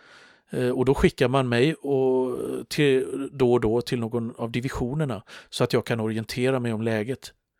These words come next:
Men det är ju samma elände överallt, bara det att upplösningen tilltar ytterligare. Igår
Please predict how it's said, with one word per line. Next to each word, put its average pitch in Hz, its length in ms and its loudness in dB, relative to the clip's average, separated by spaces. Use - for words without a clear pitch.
Men 131 100 -2
det 117 60 2
är - 20 2
ju 143 60 2
samma 127 400 2
elände 131 500 0
överallt, 117 640 -4
bara 123 240 2
det 113 120 0
att 107 140 -4
upplösningen 113 720 -2
tilltar 113 500 -6
ytterligare. 117 580 -10
Igår 139 420 2